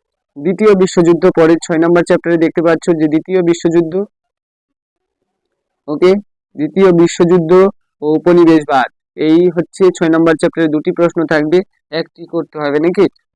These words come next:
তো তোমাদের অবশ্যই এখান থেকে অথবা থাকবে না, তো মনে রাখবে উনিশশো বিয়াল্লিশ খ্রিস্টাব্দে ভারত ছাড়ো আন্দোলন সম্পর্কে একটি নিবন্ধ লেখো। অর্থাৎ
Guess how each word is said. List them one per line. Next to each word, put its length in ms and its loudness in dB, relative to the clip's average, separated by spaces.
তো 60 -20
তোমাদের 380 0
অবশ্যই 460 0
এখান 220 2
থেকে 240 2
অথবা 440 -2
থাকবে 340 0
না, 120 2
তো 80 -20
মনে 220 0
রাখবে 300 2
উনিশশো 300 2
বিয়াল্লিশ 380 2
খ্রিস্টাব্দে 380 -2
ভারত 300 -2
ছাড়ো 160 2
আন্দোলন 460 2
সম্পর্কে 360 -2
একটি 180 -2
নিবন্ধ 360 0
লেখো। 280 -2
অর্থাৎ 300 -6